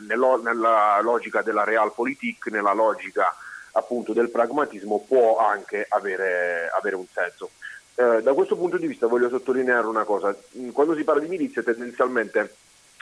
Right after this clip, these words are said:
si pensa di fare riferimento a quelle, eh, al cartello di gruppi armati che sostengono il governo di accordo nazionale,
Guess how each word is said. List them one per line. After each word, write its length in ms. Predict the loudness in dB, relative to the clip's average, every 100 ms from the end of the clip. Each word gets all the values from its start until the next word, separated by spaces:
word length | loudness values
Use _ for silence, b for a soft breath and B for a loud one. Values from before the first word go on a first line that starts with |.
| -16 -12
si 120 | -4
pensa 280 | -2 -2 -4
di 120 | -2
fare 200 | 0 0
riferimento 720 | -2 -2 -2 -2 -2 -2 -6 B B
a 120 | -4 -2
quelle, 600 | 2 2 4 4 4 4
eh, 80 | 2
al 360 | 0 2 0
cartello 480 | 0 -2 0 0 -2
di 360 | -6 -10 -12 -12
gruppi 300 | -12 -2 0
armati 400 | 2 0 -2 -4
che 100 | -6
sostengono 520 | -4 -2 -2 -2 -6
il 60 |
governo 360 | 0 2 2 0
di 60 | -4
accordo 360 | -2 -2 -2
nazionale, 640 | -4 -4 -2 0 2 0